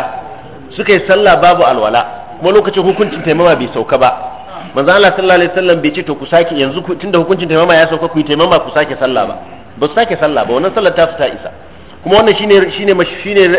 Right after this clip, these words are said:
shine mashhurin ra'ayin Imam Malik, shine ra'ayinsa wanda yake, duk da yake riwayar Ibn al-Qasim ta saba masa, amma wannan shine ra'ayin Imam Malik wanda yake abin nan mafi karfi,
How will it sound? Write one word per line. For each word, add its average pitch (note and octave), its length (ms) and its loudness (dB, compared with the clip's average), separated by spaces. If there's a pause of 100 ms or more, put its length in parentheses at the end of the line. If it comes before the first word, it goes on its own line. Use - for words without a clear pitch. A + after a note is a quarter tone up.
(160)
shine F#3+ 160 0
mashhurin F3+ 480 0
ra'ayin E3 440 2 (360)
Imam D#3 300 2
Malik, C3 260 2 (220)
shine F3+ 180 0
ra'ayinsa E3+ 460 2
wanda E3+ 220 2
yake, E3+ 360 2 (380)
duk E3+ 100 -4
da E3+ 80 4
yake F#3 240 2
riwayar F3+ 320 4
Ibn F3 240 2
al-Qasim E3 300 0
ta E3 160 0
saba E3 260 2
masa, F#3 280 2 (420)
amma D3 260 0
wannan A3+ 280 2
shine G3 160 -2
ra'ayin F3 280 4
Imam E3 240 2
Malik E3 320 4
wanda D#3+ 240 2
yake D#3+ 400 2 (840)
abin D3+ 200 -2
nan D#3 100 2
mafi D3+ 240 -2
karfi, F3 420 -2